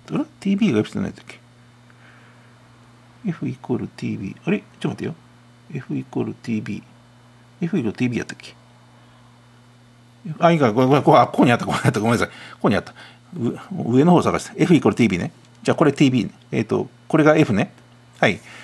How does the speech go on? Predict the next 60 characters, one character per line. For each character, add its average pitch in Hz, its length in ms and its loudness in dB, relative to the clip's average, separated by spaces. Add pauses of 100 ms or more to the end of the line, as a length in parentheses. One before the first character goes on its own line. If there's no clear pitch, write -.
(200)
じ 233 100 0
ゃ 214 40 8
あ、 208 60 2
こ 208 140 0
れ 202 140 4
で、 196 380 4 (420)
え 143 260 4
ー - 20 -2
と、 131 240 2
今、 185 220 6
T 220 220 2
コ 220 120 0
サ 220 140 2
イ 220 40 4
ン 202 40 4
シ 220 120 2
ー 185 40 0
タ 127 100 4
イ 101 60 2
コ 113 100 0
ー 98 40 2
ル - 60 -2
こ 127 180 0
う 120 40 2
な 117 120 2
っ 110 80 -10
た - 140 -10
と。 - 80 -20 (320)
で、 247 100 0
こ 320 100 6
の 254 100 6
F 330 200 6
が 185 100 6
そ 202 120 4
も 156 120 6
そ - 140 0
も、 127 340 4 (400)
え 139 180 4
ー、 127 160 0 (580)
こ - 80 4
れ 196 60 6
だ 190 80 6
っ 175 40 0
た - 80 0
や - 60 -2
つ 104 100 -4
ね。 170 120 -2 (420)
M 190 240 6
プ 160 100 -2
ラ 135 120 6
ス 151 140 2
M 151 180 4
の 208 140 4
G 127 220 2
ね。 - 160 -6 (500)
F 123 200 -2
が。 - 160 -8 (680)
こ - 80 -4
れ - 40 -6
ね。 156 120 -6